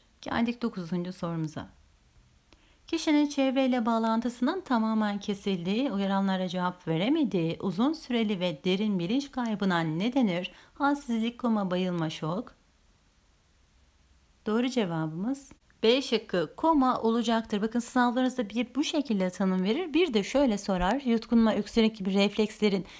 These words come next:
ve dışarıdan gelen uyarılara karşı tepkinin azalması ya da yok olmasıyla ortaya çıkan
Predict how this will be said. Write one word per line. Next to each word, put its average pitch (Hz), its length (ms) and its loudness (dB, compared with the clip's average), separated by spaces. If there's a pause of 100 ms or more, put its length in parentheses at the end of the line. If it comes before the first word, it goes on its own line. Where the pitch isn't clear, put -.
(160)
ve 254 200 4
dışarıdan 247 600 2
gelen 262 280 2
uyarılara 247 440 2
karşı 233 400 0
tepkinin 240 400 2
azalması 220 640 2
ya 202 80 2
da 190 60 -2
yok 214 300 0
olmasıyla 202 520 0
ortaya 214 420 2
çıkan 185 360 0